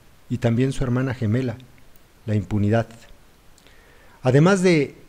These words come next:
días y noches convulsas,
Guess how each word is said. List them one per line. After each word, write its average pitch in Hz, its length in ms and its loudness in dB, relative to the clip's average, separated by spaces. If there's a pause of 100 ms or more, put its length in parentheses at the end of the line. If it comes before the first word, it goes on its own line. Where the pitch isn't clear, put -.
(340)
días 156 720 0
y 143 80 -2
noches 147 380 0
convulsas, 123 800 -2